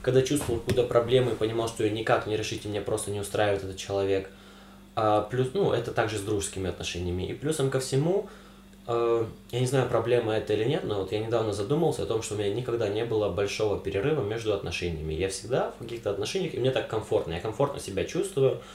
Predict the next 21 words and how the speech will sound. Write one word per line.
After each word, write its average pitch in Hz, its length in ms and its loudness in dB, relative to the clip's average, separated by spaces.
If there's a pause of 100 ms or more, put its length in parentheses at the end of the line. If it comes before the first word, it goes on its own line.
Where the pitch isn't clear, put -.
(460)
когда 117 240 0
я 104 500 4
рядом 101 260 2
с - 60 -8
каким-то 92 280 -4
человеком, 160 460 0
когда 101 140 0
меня 95 140 -2
могут 98 260 -2
поддерживать, 139 680 2 (580)
э, 107 680 0 (140)
и - 60 -6
так 113 200 0
далее. 82 340 0 (220)
Потому 120 320 0
что, 107 300 -2
ну 165 160 0
вот, 135 280 4 (160)
э, 107 320 2 (260)
иногда 117 300 2
я, 113 460 2